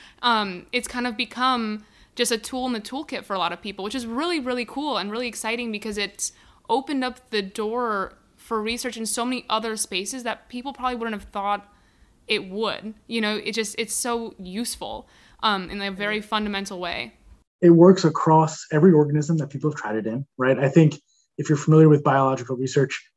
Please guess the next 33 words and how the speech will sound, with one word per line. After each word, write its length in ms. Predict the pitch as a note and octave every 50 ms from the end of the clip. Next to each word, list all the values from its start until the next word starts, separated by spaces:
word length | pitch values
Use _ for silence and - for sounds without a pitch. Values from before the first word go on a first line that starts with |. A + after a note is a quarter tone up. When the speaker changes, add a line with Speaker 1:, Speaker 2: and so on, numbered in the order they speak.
| _ _ _ _ _ -
Speaker 2:
there 120 | - C#3
used 360 | C3 B2+ C#3 E3 E3 D#3 -
to 60 | - D#3+
be, 380 | - D#3 D3 D3 D3 D3+ D3 -
or 260 | C3+ B2+ A#2+ A#2+ A#2
rather 240 | - A#2+ A#2+ B2 A#2+
there 100 | A2+ A2+
still 240 | - - - A#2+ - -
is, 340 | E3+ F3 E3 D3+ C3 A#2+
but 180 | - - B2 -
there's 200 | - C3 B2 A#2
a 60 | - - _
whole 280 | - - - F3+ F3 D#3+
field 500 | F3 - - F3+ F3+ F3 D#3 C#3+ C#3+ - _ _ -
based 280 | - D3 D3 D3 D3 -
on 200 | C#3+ C3 B2+ A#2
certain 300 | - - D3+ C3 C3+ C3
model 300 | B2 A#2+ B2 B2+ A#2+ A2+
organisms, 680 | A2 A2 G#2+ - G2+ _ - - _ - - - - _ _ _ _ _ _ _ _ _ _ _ -
you 80 | A#2+
know, 100 | A#2 G#2+
worms, 600 | A2 A2 B2+ C#3 C#3 C3+ C3+ C3 B2 A#2+ A2+ -
flies, 800 | - - - - C#3+ C3+ C3 B2 B2+ B2+ B2+ B2 A#2 A2+ A2 - -
mice, 440 | C3 C3+ C#3 C3+ B2+ A#2 - - - - - - _ _ _ _ -
and 120 | C#3+ C#3+
you 240 | C#3+ D#3 D#3+ D3+ D#3
try 160 | D#3 - F3+
to 80 | G3 A3
understand 340 | G#3+ G3+ G3 - G3+ F#3+ F3+
the 40 | E3
genome 260 | - D#3 F3+ F3 F3
there 100 | F#3 F3
because 400 | D#3+ E3+ E3 D#3+ D3+ - -